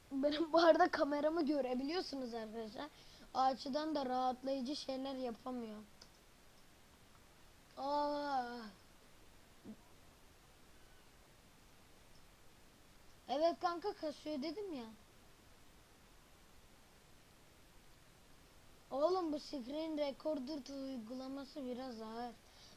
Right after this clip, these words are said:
Movavi'den çeksem daha karlı. Movavi'de sıfır kasma. Movavi'de ama m, video yayınlanmıyor. Ben bir kere yayınlamıştım. O da yanlışlıkla olmuştu.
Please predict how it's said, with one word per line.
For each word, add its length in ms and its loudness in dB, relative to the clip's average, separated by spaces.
Movavi'den 800 0
çeksem 480 -6
daha 200 -2
karlı. 420 -10
Movavi'de 840 2
sıfır 500 -8
kasma. 500 -12
Movavi'de 640 6
ama 440 2
m, 180 -2
video 440 0
yayınlanmıyor. 880 -4
Ben 380 -2
bir 80 -6
kere 220 -4
yayınlamıştım. 1040 -6
O 140 -8
da 160 -6
yanlışlıkla 720 -12
olmuştu. 440 -16